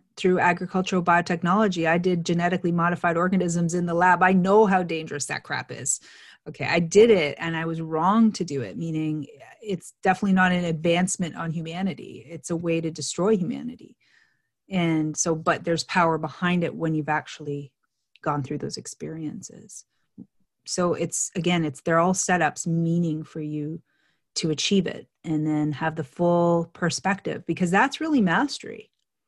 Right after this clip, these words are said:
Mastery is, is the pendu-, I s-, I describe it as the pendulum swing, where you go from one extreme to the other extreme. And then you see the, the spectrum.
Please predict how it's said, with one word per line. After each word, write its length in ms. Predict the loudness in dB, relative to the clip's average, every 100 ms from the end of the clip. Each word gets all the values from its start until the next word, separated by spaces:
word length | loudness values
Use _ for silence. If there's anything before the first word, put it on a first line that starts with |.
| _ _ _ _
Mastery 480 | 0 0 0 2 4
is, 220 | 2 -2 -4
is 260 | -4 -2
the 80 | -6
pendu-, 340 | -2 0 2 0
I 100 | -2
s-, 160 | -4 -4
I 180 | -4 -4 -8 -14
describe 400 | -12 -2 0 0
it 60 |
as 120 | -4
the 60 | -6
pendulum 480 | -4 0 2 0 -6
swing, 360 | -6 -6 -6
where 140 | -8 -12
you 100 | -14
go 200 | -14 -12
from 180 | -8 -4
one 180 | -2
extreme 420 | -2 -4 -8 -6 -6
to 100 | -8
the 120 | -6
other 200 | -6 -6
extreme. 500 | -12 -2 0 0 -4 _ _ _ _ _ _ _
And 140 | -2
then 120 | 0
you 100 | 0
see 420 | -2 -4 0 2 2
the, 200 | 0 -4
the 140 | -6
spectrum. 800 | -6 -8 -10 -12 -8 -8 -8 -12